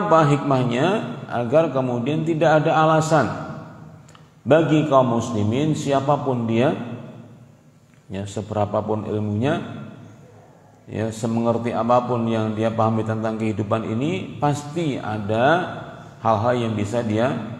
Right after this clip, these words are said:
perbaiki, sekecil apapun. Mesti ada yang bisa diubah supaya semakin dekat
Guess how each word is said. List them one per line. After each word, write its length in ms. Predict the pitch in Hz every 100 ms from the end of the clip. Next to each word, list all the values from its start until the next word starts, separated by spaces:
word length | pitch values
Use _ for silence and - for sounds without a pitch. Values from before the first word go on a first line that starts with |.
| - -
perbaiki, 640 | 131 120 120 95 - - - - - - - - - _ _ _ - - - - - -
sekecil 480 | - 104 104 104 90
apapun. 440 | 98 95 - 87 90 - - -
Mesti 240 | 104 107
ada 160 | 110 107
yang 80 |
bisa 240 | 101 107 107
diubah 560 | 110 131 107 85 85
supaya 320 | 104 107 101 104
semakin 560 | 101 98 95 98 123 - - - - - - - -
dekat 320 | 107 117 123